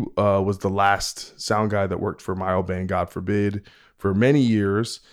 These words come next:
and eventually when we broke up, uh, he went on to work for Machine Head, and now he's been Machine Head's guy forever. And, you know, one of the mission statements of this show, in addition to speaking to ex-members of bands and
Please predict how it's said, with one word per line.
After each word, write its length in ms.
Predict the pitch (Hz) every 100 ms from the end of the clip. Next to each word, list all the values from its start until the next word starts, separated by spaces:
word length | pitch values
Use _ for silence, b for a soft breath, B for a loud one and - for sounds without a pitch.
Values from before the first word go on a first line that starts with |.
| b - -
and 580 | 104 101 98 95 95 73
eventually 440 | 98 107 - 101
when 80 | 104
we 120 | 185
broke 320 | 147 107 98
up, 340 | 98 101 - b b b - - -
uh, 340 | 101 101 104
he 220 | 101 127
went 160 | 127 117
on 180 | 107 104
to 140 | -
work 360 | 107 101 98 - -
for 260 | - 98 95
Machine 380 | 95 - 202
Head, 220 | 127 90 87
and 80 |
now 120 | 98 104
he's 120 | 101
been 220 | 104 101
Machine 320 | 101 - 151
Head's 260 | 113 95 87
guy 400 | 90 90 87 90 b b b
forever. 400 | - 87 101 104
And, 260 | - 139 143
you 80 | 156
know, 360 | 113 98 - _ _ _
one 200 | 113 120
of 160 | 107 95
the 200 | 104 101
mission 340 | 117 120 107
statements 400 | - 101 92 92
of 100 | 90
this 140 | 95 92
show, 580 | - 127 113 98 98 b b b b b -
in 140 | - 107
addition 320 | 113 - 101
to 20 |
speaking 480 | - - 107 101 95
to 360 | - 101 90 -
ex-members 440 | 101 - 104 95 92
of 120 | 92
bands 420 | 92 92 92 87
and 260 | 90 92